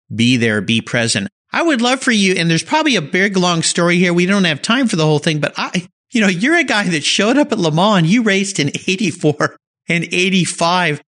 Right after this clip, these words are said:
How did that come to be? There had to be a little bit more than just showing up.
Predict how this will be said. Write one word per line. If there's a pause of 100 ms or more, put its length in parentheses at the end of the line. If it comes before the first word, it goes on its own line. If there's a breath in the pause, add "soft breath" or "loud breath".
(120)
How
did
that
come
to
be?
There
had
to
be
a
little
bit
more
than
just
showing
up.